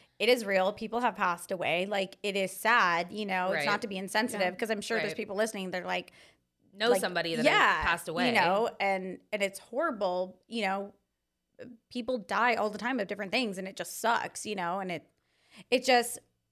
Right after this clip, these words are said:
Speaker 1: you know, I, I think it comes down to eventually, like,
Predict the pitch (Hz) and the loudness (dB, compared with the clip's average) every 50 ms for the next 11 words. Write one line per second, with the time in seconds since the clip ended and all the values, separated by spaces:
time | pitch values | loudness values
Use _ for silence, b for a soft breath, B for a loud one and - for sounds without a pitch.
0 | _ _ _ _ - 233 240 220 196 185 185 202 208 - - - - - 196 220 | _ _ _ _ -8 -6 -2 -2 0 0 0 -2 -2 -2 0 0 0 2 0 0
1 | - 254 247 247 254 - - 226 220 220 190 - 208 190 190 196 208 214 - 247 | 2 0 2 2 2 0 0 -2 -4 -4 -4 -2 -2 0 0 0 -2 -4 -4 -2
2 | 240 233 233 233 226 220 208 185 190 - _ _ _ _ - 208 190 196 190 185 | -2 0 0 0 -2 -4 -8 -10 -16 -20 _ _ _ _ -6 -4 0 0 0 0
3 | 185 190 - 240 233 240 254 262 262 262 233 208 196 190 185 190 - | 0 -2 -4 0 0 0 0 0 -2 -2 0 0 0 0 -2 -4 -10